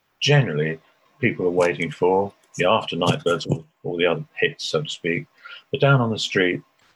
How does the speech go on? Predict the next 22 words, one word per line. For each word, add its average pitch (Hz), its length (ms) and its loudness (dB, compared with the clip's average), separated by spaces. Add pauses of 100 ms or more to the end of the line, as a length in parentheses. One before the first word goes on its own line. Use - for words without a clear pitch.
(240)
is - 160 -6
the - 80 -6
song 101 260 2
we 87 120 -8
finish 90 460 -2
with, 76 280 -2
and 90 100 -6
it's - 180 -6
kind 104 360 -2
of, 92 260 -2
um, 90 320 -4 (560)
it 151 100 -8
still 92 560 2 (400)
means 95 280 -2
a 95 80 -2
lot, 95 180 0 (140)
lot 95 200 0
to 131 120 0
all 165 160 2
of 73 80 -4
us, - 180 -6
really. 78 420 -2